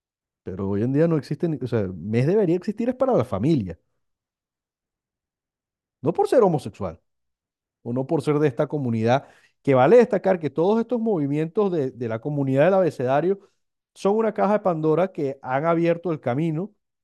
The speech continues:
a la normalización de cosas que no son normales, porque hoy en día vemos transespecies,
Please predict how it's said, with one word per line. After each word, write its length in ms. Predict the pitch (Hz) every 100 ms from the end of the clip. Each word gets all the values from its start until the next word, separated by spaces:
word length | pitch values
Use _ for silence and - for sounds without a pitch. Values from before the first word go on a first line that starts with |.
| _
a 120 | 135
la 100 | 143
normalización 720 | 143 135 131 131 117 - 156
de 160 | 170 156
cosas 300 | 160 156 151
que 100 | 123
no 100 | 104
son 160 | 104 113
normales, 460 | 101 101 90 85 _ _ _
porque 220 | - 95 104
hoy 100 | 117
en 80 |
día 160 | 120 127
vemos 420 | 120 135 139 - _ _
transespecies, 800 | - 123 113 - 123 135 - 196